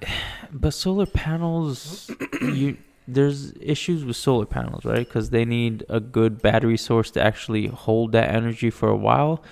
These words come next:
and then you also need to transfer it. Where you, w-, like, you know what I mean? And also, like, the actual rate of energy that it produces isn't that much,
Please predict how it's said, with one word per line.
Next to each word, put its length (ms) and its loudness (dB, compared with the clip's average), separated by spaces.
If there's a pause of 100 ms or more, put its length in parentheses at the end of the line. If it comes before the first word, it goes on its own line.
(220)
and 100 0
then 120 4
you 100 4
also 240 2
need 200 0
to 100 0
transfer 500 0
it. 140 -8
Where 200 2
you, 180 0
w-, 220 -10 (220)
like, 220 -2
you 120 -2
know 120 4
what 100 4
I 40 2
mean? 240 -2 (480)
And 160 2
also, 340 2
like, 260 4 (640)
the 680 0
actual 1000 2
rate 380 0
of 200 -4
energy 420 -2
that 200 -4
it 160 -6
produces 600 -4
isn't 320 -6
that 460 -2
much, 680 -6